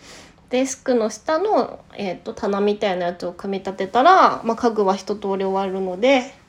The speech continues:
それを組み立てて、あとはカーテン頼んで、えーと、家をちょっと片付けたら、お仕事をしようと思います。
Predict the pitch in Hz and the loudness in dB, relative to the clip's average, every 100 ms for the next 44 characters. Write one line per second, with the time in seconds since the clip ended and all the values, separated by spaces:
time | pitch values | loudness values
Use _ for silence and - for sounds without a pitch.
0 | - - - - - _ _ _ 262 233 | -20 -20 -20 -20 -20 _ _ _ -6 -2
1 | 233 233 247 240 247 254 254 226 - 320 | -2 -2 -2 -2 -2 -4 -6 -8 0 2
2 | 294 - - 226 226 208 202 240 240 247 | 2 -4 -8 -8 -6 -6 -4 -4 -4 0
3 | 226 - 214 190 185 196 196 202 202 202 | 0 -2 -6 -6 -6 -8 -8 -6 -4 -4
4 | 190 175 247 262 - - _ _ - _ | -6 -2 0 0 -2 -14 _ _ -20 _
5 | - - _ - - - 202 185 202 - | -20 -20 _ -20 -20 -16 -8 -8 -8 -6
6 | 185 170 - _ - - - - 196 185 | -6 -6 -12 _ -20 -20 -18 -8 -6 -4
7 | 208 208 190 196 202 196 208 180 180 202 | -4 -6 -6 -4 -4 -4 -4 -6 -4 -2
8 | 262 - - _ - - _ _ - - | -2 -4 -14 _ -20 -20 _ _ -20 -20
9 | _ 196 196 196 180 - 175 - 220 254 | _ -10 -6 -6 -8 -8 -10 -8 -4 -4
10 | 262 277 - - 214 202 196 202 233 254 | -2 -4 -4 -10 -8 -6 -6 -4 -2 -4
11 | - - | -6 -18